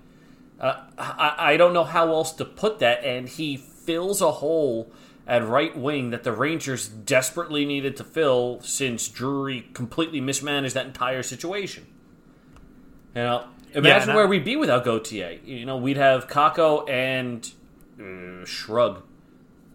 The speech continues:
Speaker 1: Who
Speaker 2: Yeah,
Speaker 1: else
Speaker 2: well,
Speaker 1: would be
Speaker 2: and
Speaker 1: a
Speaker 2: I
Speaker 1: right wing? Seriously.
Speaker 2: It's, it's a great point, and I do want to shout out, uh, a friend of the pod, Paul Collette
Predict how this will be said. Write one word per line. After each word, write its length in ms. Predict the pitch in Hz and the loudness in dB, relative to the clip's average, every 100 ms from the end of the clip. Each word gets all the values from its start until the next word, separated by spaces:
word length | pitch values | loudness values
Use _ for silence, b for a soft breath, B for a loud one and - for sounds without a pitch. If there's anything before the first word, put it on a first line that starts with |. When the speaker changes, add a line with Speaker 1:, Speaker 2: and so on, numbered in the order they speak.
| - _ _ - - - - - - - - | -20 _ _ -20 -20 -20 -20 -20 -20 -20 -8
Speaker 1:
Who 280 | 160 185 185 | 2 2 4
Speaker 2:
Yeah, 140 | - | 6
Speaker 1:
else 180 | 170 165 | 6 6
Speaker 2:
well, 100 | 160 | 4
Speaker 1:
would 60 | 151 | 2
be 60 | |
Speaker 2:
and 80 | 143 | 4
Speaker 1:
a 40 | 127 | 4
Speaker 2:
I 60 | |
Speaker 1:
right 160 | 123 147 | 4 2
wing? 200 | 131 101 - - - - - | -2 -8 -14 -20 -20 -20 -16
Seriously. 380 | - 165 - 90 - - - - - | -8 -8 -8 -14 -18 -20 -20 -20 -16
Speaker 2:
It's, 240 | 180 - - - | -12 -12 -14 -10
it's 160 | 175 | -6
a 20 | 160 | 0
great 200 | 165 156 | 0 0
point, 300 | 143 120 151 | -4 -6 -6
and 120 | 147 | -4
I 220 | 139 156 | -4 -2
do 240 | 143 139 160 | -4 -2 -2
want 320 | 156 147 180 | -2 -2 -4
to 640 | - 147 135 131 127 120 113 - - - - _ | -8 -6 -4 -4 -6 -8 -12 -20 -20 -20 -20 _
shout 420 | - - 151 139 | -14 0 4 4
out, 300 | 131 123 123 | 4 0 -2
uh, 340 | - 131 117 139 | -6 -10 -8 -10
a 40 | |
friend 260 | - 175 156 | -2 0 0
of 80 | 147 | -4
the 60 | |
pod, 520 | - - 131 123 117 - | -8 -4 0 0 -4 -6
Paul 220 | 156 143 | -2 -2
Collette 460 | 139 135 127 120 | -2 -6 -6 -6